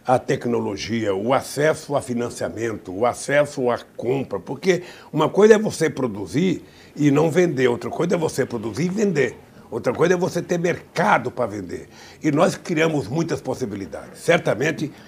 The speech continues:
eu tenho consciência que nós não fizemos tudo o que os companheiros queriam, mas nós fizemos mais do que qualquer outro governo fez na história desse país.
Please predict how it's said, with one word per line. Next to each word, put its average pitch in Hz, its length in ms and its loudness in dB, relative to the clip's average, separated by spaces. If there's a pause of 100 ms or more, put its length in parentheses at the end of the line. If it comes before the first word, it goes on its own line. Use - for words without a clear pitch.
(420)
eu 107 100 -2
tenho 139 240 4
consciência 131 640 0
que 131 100 -6
nós 135 140 0
não 139 120 2
fizemos 127 440 -2
tudo 127 300 -2
o - 20 -8
que 107 380 -4 (280)
os 110 140 -8
companheiros 104 540 -4
queriam, 104 520 -2 (580)
mas 110 160 -4
nós 117 180 0
fizemos 113 400 -6
mais 107 300 -4
do 98 100 -14
que 107 160 -10
qualquer - 380 -6
outro 113 340 -4
governo 101 420 -6
fez 90 280 -12
na 92 100 -10
história 90 320 -8
desse 85 200 -14
país. - 520 -18